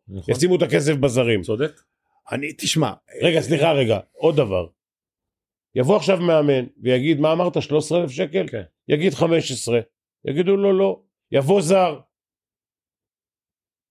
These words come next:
Speaker 1: יגיד שמונה עשרה, יגידו לו,
Speaker 2: יג-,
Speaker 1: "כן."
Speaker 2: יג-, יגידו לו, "התקציב שלנו מאה חמישים."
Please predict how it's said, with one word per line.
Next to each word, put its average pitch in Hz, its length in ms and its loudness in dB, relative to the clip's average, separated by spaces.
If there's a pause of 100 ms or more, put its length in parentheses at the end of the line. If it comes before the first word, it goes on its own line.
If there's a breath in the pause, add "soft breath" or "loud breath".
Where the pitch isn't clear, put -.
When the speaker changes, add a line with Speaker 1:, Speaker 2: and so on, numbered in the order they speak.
Speaker 1:
יגיד 123 280 -6
שמונה 147 280 0
עשרה, 175 180 -2
יגידו 185 160 0
לו, 185 80 4
Speaker 2:
יג-, 180 60 -4
Speaker 1:
"כן." 180 140 -4
Speaker 2:
יג-, 165 160 0
יגידו 180 420 0
לו, 220 140 2
"התקציב 190 360 -2
שלנו 190 760 2
מאה 180 200 2
חמישים." 160 580 -2